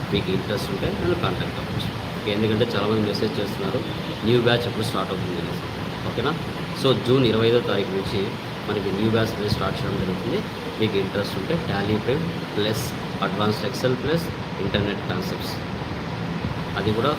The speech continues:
ఫైవ్ థౌజండ్ ప్యాకేజ్ ఉంటుంది, ఎయిట్ థౌజండ్ ప్యాకేజ్ ఉంటుంది. So, దానికి సంబంధించిన డీటెయిల్స్ కావాలంటే మెసేజ్ చేయవచ్చు.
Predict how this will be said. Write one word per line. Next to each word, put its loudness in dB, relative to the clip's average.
ఫైవ్ 4
థౌజండ్ 2
ప్యాకేజ్ 0
ఉంటుంది, 0
ఎయిట్ 4
థౌజండ్ 0
ప్యాకేజ్ -4
ఉంటుంది. -4
So, 2
దానికి 4
సంబంధించిన 0
డీటెయిల్స్ 0
కావాలంటే 0
మెసేజ్ 0
చేయవచ్చు. -6